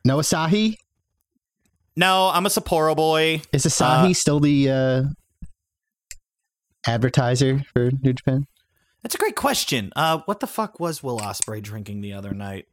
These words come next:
Speaker 2: Uh, New Japan beer sponsor? Uh, yeah, I think it is still Asahi.
Speaker 1: Hmm.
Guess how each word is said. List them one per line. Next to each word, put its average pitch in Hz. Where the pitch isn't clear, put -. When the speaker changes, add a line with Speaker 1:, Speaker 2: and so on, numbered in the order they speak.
Speaker 2:
Uh, 107
New 110
Japan 101
beer 95
sponsor? 160
Uh, 147
yeah, 202
I 196
think 190
it 175
is 165
still 123
Asahi. 104
Speaker 1:
Hmm. 196